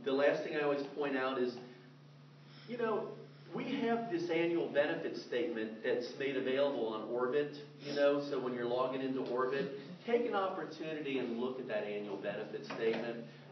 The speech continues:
because the whole, one of the great features of this thing is that it does do its best to make sure that you see kind of whether or not, um, according to our statistics,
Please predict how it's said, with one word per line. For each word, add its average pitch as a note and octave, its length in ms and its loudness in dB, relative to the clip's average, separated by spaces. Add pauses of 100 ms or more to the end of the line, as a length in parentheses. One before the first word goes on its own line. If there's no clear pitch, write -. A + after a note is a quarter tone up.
because E3 360 -2 (180)
the E3+ 100 2
whole, A3 460 4 (120)
one A3 140 4
of - 100 4
the B2+ 160 2 (100)
great D3+ 400 0 (240)
features D3 560 -4
of A2 200 -4
this G2+ 320 -2
thing A2+ 260 -2
is G#2+ 220 -4
that A2+ 260 0 (260)
it D3 200 -4
does F#3+ 340 2
do D3+ 120 -2
its C3 120 -2
best C3+ 540 0 (240)
to C#3 80 -8
make C3+ 260 -2
sure C#3+ 680 0 (760)
that B2 160 0
you E3+ 160 -6
see - 420 -4
kind - 180 -2
of A#2+ 260 0 (440)
whether D3 340 8
or C3+ 40 2
not, B2+ 460 2 (120)
um, A2 360 0
according B2 480 2
to A2+ 100 -4
our B2 160 6
statistics, A#2 680 -2